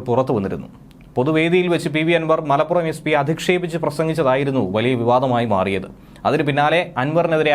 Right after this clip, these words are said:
ഐ പി എസ് അസോസിയേഷൻ പ്രമേയം പാസാക്കി രംഗത്ത് വന്നിരുന്നു. ഐ പി എസ് ഉദ്യോഗസ്ഥരെ പി വി അൻവർ പൊതുവിൽ അപകീർത്തിപ്പെടുത്താനാണ്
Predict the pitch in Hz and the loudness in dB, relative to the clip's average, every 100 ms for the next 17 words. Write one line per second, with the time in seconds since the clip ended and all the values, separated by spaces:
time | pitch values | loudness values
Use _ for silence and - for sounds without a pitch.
0 | 147 151 180 170 147 160 160 143 147 147 | 0 0 -2 -2 -2 -2 -2 -4 -4 -6
1 | 147 - - - 156 165 208 190 160 151 | -8 -18 -20 -2 0 2 0 2 0 0
2 | 147 139 127 127 117 104 101 80 - - | -2 -2 -2 -2 0 0 -2 -4 -10 -20
3 | - - - 120 165 196 196 175 180 170 | -20 -20 -2 0 2 0 2 2 2 2
4 | 175 160 160 170 165 160 156 - 147 160 | 0 0 0 0 0 0 -2 -2 -2 0
5 | 175 165 170 127 156 160 180 180 175 165 | 0 0 -2 -2 0 0 0 0 0 0
6 | 156 151 139 | 0 2 0